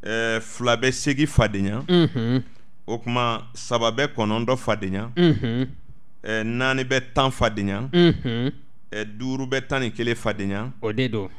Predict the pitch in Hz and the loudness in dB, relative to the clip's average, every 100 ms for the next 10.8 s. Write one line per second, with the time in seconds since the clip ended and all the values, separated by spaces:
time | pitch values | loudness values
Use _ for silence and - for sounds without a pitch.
0 | - - 107 113 113 107 110 117 123 131 | -12 -10 -6 -2 -2 -2 -4 -2 0 2
1 | 135 135 120 120 113 - 135 127 117 - | 2 0 0 0 0 -2 -2 -2 -2 -2
2 | 104 110 107 98 92 90 - 107 - 101 | -2 0 -2 -2 -6 -8 -10 -8 -6 -6
3 | 101 - 101 101 107 120 107 127 127 120 | -6 -6 -6 0 2 2 2 4 4 2
4 | - - 104 98 110 117 110 95 - 104 | -4 -6 -6 -4 -2 -2 -2 -6 -4 -4
5 | 101 98 87 90 95 90 - 120 - 92 | -2 -2 -4 -4 -6 -8 -6 -6 -6 -8
6 | - - - - - - - - - 151 | -10 -12 -12 -12 -12 -8 -6 -4 2 4
7 | 175 147 143 104 101 98 87 80 127 113 | 4 2 -2 -2 -2 -2 -2 -8 -6 -6
8 | 104 98 90 92 - - - - 220 202 | -4 -6 -6 -8 -12 -12 -12 2 6 8
9 | 175 160 160 165 175 170 160 - 143 143 | 6 4 2 2 6 4 4 2 2 2
10 | 135 135 - 190 185 120 120 | 2 0 4 10 10 10 4